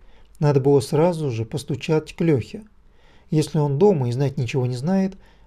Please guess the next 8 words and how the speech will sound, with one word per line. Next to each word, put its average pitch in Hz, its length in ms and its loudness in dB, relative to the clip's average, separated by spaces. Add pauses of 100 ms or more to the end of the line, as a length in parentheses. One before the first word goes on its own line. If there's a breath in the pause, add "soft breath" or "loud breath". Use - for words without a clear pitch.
значит, 196 340 -2
с - 80 -6
Мариной 180 360 0
действительно 147 480 -4
стряслась 131 480 -4
беда. 113 460 -2 (600)
А, 185 220 0
растяпа! 120 840 -2